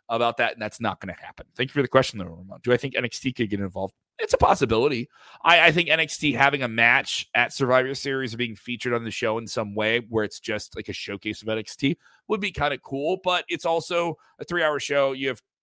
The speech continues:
two, you know, two big main rosters of talent. You're gonna have a lot of people fighting for space. I think maybe you get an N X T TakeOver show, since those are takeovers again, of some kind that weekend. That's what I think you get. I think you get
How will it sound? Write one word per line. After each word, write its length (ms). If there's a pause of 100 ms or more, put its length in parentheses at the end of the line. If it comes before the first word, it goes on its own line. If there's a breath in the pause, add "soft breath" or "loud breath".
(100)
two, 200
you 200
know, 220
two 260
big 240
main 240
rosters 480
of 120
talent. 280
You're 80
gonna 60
have 80
a 20
lot 100
of 40
people 220
fighting 240
for 100
space. 320 (300 loud breath)
I 80
think 180
maybe 220
you 100
get 140
an 100
N 100
X 160
T 120
TakeOver 560
show, 340
since 200
those 160
are 60
takeovers 520
again, 320 (340 soft breath)
of 180
some 220
kind 260
that 140
weekend. 460 (500)
That's 180
what 100
I 20
think 180
you 80
get. 240
I 60
think 160
you 180
get 100